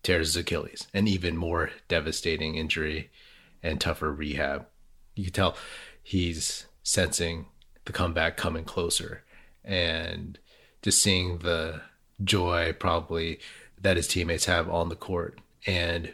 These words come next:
being there, but not being able to really be there, not being able to participate, being on the bench, still stuck there.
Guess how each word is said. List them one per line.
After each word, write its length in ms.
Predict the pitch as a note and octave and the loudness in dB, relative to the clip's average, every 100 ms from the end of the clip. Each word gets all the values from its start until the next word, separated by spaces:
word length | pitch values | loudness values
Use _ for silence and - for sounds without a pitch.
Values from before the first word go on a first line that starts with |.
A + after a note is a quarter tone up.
| - - _ - | -14 -20 _ 0
being 380 | F#2 F#2+ G#2 G2 | 4 6 4 4
there, 360 | A2 G#2+ F2+ - | 4 2 -2 -4
but 120 | - F2+ | -2 2
not 300 | F2 E2 - | 2 2 -2
being 160 | E2+ | -2
able 360 | E2 E2 D#2 D#2+ | -2 -2 -4 -6
to 440 | - F#2+ D#2+ E2 | -4 -4 -4 -6
really 340 | F2 G2+ D#2+ D2+ | 0 0 0 -4
be 280 | C#2 F2 E2 | -4 -2 -2
there, 360 | E2 E2 - - _ - | -4 -6 -12 -16 _ -4
not 300 | F#2+ F2 E2 | 4 4 4
being 140 | F2 E2+ | 0 0
able 320 | E2 E2 E2 | 0 -2 -6
to 300 | - F2 D#2+ | -4 -6 -6
participate, 760 | - E2 - F2 F2 E2+ D#2 - - - - - - - | -4 -4 -2 -4 -4 -4 -4 -8 -12 -12 -14 -16 -20 -4
being 240 | F#2+ F2+ | 0 2
on 180 | F2 E2 | 0 -2
the 80 | E2+ | -4
bench, 440 | E2 E2 E2+ - - | 0 0 0 -2 -4
still 360 | - F#2 E2+ | -6 0 0
stuck 420 | D#2 - F#2 - - | 0 0 0 -2 -8
there. 300 | F2 F2 | -6 -6